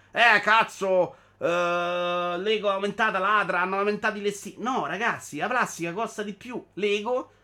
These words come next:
ha retto finché ha potuto, perché sanno che c'hai un danno d'immagine ad alzare il prezzo al listino.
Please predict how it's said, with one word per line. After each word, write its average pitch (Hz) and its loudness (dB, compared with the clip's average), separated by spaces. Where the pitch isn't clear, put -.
ha 170 4
retto 214 0
finché 175 -4
ha 175 0
potuto, 208 -4
perché 131 -8
sanno 156 2
che 127 -8
c'hai 127 -6
un 127 -6
danno 135 -4
d'immagine 123 -4
ad 123 -2
alzare 127 -4
il 127 -8
prezzo 127 -10
al 123 -6
listino. 135 -10